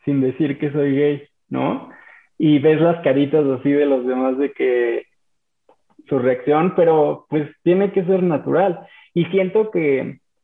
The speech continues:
o sea, la verdad es que creo que he sido muy afortunado en mi vida porque discriminación, puedo decir que solo una vez he tenido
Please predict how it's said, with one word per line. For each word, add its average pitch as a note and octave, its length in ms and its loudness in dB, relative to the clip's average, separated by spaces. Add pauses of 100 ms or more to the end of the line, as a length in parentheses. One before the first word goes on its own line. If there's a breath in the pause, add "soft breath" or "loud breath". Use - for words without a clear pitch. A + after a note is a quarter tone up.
(260)
o - 20 -20
sea, D#3 120 2
la D#3 160 4
verdad E3 420 2
es G3+ 120 -2
que E3+ 200 -4
creo E3 240 0
que F3 160 0
he E3+ 80 -4
sido E3 180 0
muy F#3 360 2
afortunado D3+ 680 -2
en F3 120 -2
mi C3+ 140 -2
vida D3 460 0
porque C3+ 640 -2 (920)
discriminación, C3+ 1300 0 (960)
puedo E3 320 4
decir C3+ 340 -2
que C#3 140 -8
solo C#3 440 0 (120)
una A#3 320 2
vez G#3 220 0 (1300)
he E3 140 4
tenido D#3+ 600 -2